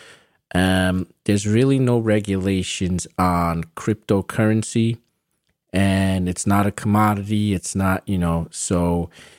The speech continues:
if he has a good enough lawyer, he's probably going to walk. But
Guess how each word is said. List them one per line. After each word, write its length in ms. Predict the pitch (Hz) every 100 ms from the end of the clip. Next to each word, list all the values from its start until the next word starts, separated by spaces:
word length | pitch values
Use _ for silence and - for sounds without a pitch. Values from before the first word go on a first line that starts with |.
| _ _
if 280 | 117 101 -
he 220 | - 107
has 280 | 101 110 110
a 60 | 104
good 180 | 123 127
enough 320 | 123 120 -
lawyer, 300 | 107 104 101
he's 260 | - 87
probably 460 | - - 107 107 104
going 260 | 107 98 95
to 240 | - 95
walk. 540 | 85 82 78 - - - - _ _ -
But 640 | 87 90 113 73 - -